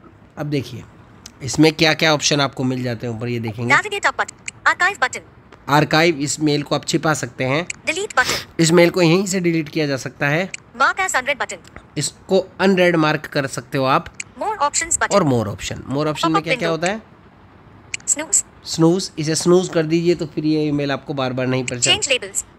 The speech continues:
Speaker 1: इसका label change कर सकते हैं, ये जो ऊपर tick लगा हुआ है।
Speaker 2: Mark as important।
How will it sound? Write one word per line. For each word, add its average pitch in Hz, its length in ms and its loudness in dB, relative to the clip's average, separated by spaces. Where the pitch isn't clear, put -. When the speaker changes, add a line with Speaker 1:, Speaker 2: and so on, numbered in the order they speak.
Speaker 1:
इसका 147 180 0
label 156 320 4
change 156 260 0
कर 160 100 -4
सकते 151 320 -4
हैं, 151 120 0
ये 147 140 0
जो 143 160 -2
ऊपर 127 400 -6
tick 135 180 -6
लगा 123 180 0
हुआ 120 160 2
है। 170 100 -6
Speaker 2:
Mark 349 200 0
as - 140 0
important। 226 480 -8